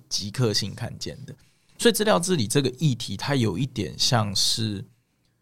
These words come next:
我吃了健康，开始运动这样的一个概念，或者是我开始针对我的高血压要深蹲，吼，要跑步，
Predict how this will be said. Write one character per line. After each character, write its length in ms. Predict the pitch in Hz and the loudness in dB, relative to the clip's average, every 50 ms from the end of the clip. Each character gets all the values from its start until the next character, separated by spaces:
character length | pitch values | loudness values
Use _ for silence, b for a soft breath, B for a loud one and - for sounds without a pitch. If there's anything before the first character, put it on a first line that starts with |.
| _ _ _ | _ _ _
我 80 | - 117 | -6 -2
吃 220 | - - - 151 | 0 2 2 4
了 100 | 147 135 | 4 4
健 240 | 127 - 139 127 117 | 4 4 2 2 2
康， 440 | 113 107 110 104 113 110 107 113 117 - - _ _ _ | 2 0 0 0 0 -2 -4 -6 -8 -10 -14 _ _ _
开 160 | - - 113 | 2 2 2
始 140 | 104 107 101 | 4 4 2
运 240 | 104 110 107 101 - | 2 0 0 0 -2
动 280 | 107 104 90 67 - - - _ _ _ _ _ _ | -2 -4 -4 -6 -10 -16 -20 _ _ _ _ _ _
这 100 | - 113 | 0 0
样 120 | 113 107 | 0 0
的 80 | 104 101 | -2 -4
一 80 | 95 | -6
个 100 | 98 98 | -6 -6
概 240 | 104 117 120 98 82 | -4 -2 -4 -4 -4
念， 240 | 82 92 85 67 - B B B B B B | -6 -10 -12 -12 -14 B B B B B B
或 120 | - 151 | 2 2
者 60 | 143 135 | 4 4
是 60 | 165 | 6
我 160 | 165 131 110 | 6 4 4
开 260 | 117 110 127 135 143 | 4 4 4 4 4
始 180 | 139 - - 107 | 4 2 0 -2
针 300 | 101 - 131 127 127 131 | -2 0 0 0 2 2
对 340 | 139 135 123 117 101 113 - - _ _ _ _ _ _ | 4 4 4 2 2 -2 -6 -14 _ _ _ _ _ _
我 160 | 110 107 104 | -4 -4 -2
的 320 | 101 104 101 98 85 95 - - | -2 -2 -4 -4 -6 -6 -8 0
高 160 | - 117 120 | 4 4 4
血 220 | 120 117 110 95 95 | 6 4 2 0 -2
压 180 | 101 104 107 | -2 -2 0
要 100 | 107 107 | 0 0
深 300 | - - 113 101 107 110 | 0 0 0 0 -2 -2
蹲， 360 | 113 107 104 104 104 107 120 131 - | -2 -2 -2 -2 -4 -6 -8 -10 -4
吼， 260 | - 104 98 95 95 | -2 0 0 0 -2
要 160 | 104 110 107 | -2 -2 -2
跑 220 | 98 - 101 92 | -2 -4 -6 -6
步， 340 | - - - 117 107 101 - | -4 -2 0 0 0 0 -4